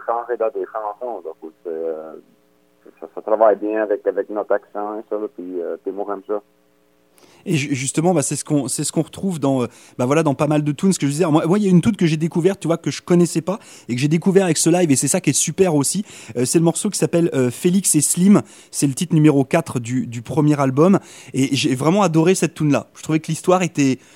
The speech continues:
Speaker 2: bah, comme tu l'as dit, il y avait, il y a l'accent qui va avec, et puis ça chante bien, puis l'histoire est, il y a vraiment un début et une fin. Tu vois, j'ai, je trouve que c'est vraiment une, une, une belle chanson.
Speaker 1: Ouais, c'est ça, ouais.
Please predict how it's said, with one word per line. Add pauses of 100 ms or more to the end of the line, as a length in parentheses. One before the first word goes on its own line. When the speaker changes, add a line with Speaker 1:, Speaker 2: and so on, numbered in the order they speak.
(140)
Speaker 2:
bah,
comme
tu
l'as
dit,
il
y
avait,
il
y
a
l'accent
qui
va
avec, (280)
et
puis
ça
chante
bien,
puis
l'histoire
est, (180)
il
y
a
vraiment
un
début
et
une
fin. (520)
Tu
vois,
j'ai, (200)
je
trouve
que
c'est
vraiment
une,
une,
une
belle
chanson. (1300)
Speaker 1:
Ouais,
c'est
ça,
ouais.